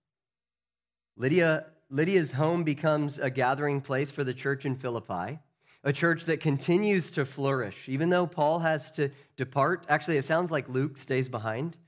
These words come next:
But this, this community continues to flourish, even, even one that maintains an active ministry in financially supporting Paul's ongoing missionary endeavors. We learn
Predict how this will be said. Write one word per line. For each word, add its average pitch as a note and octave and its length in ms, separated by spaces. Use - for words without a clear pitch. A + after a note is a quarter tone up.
But C#3+ 120
this, E3 260
this F#3 200
community G3 440
continues F3+ 560
to E3 120
flourish, E3+ 460
even, A#3+ 420
even B3 360
one G3+ 220
that G#3 100
maintains G3 500
an F#3 120
active F#3 480
ministry F3 720
in E3 160
financially F#3+ 580
supporting F#3 560
Paul's E3+ 420
ongoing E3 560
missionary E3+ 520
endeavors. A2+ 580
We C#3 140
learn D#3+ 340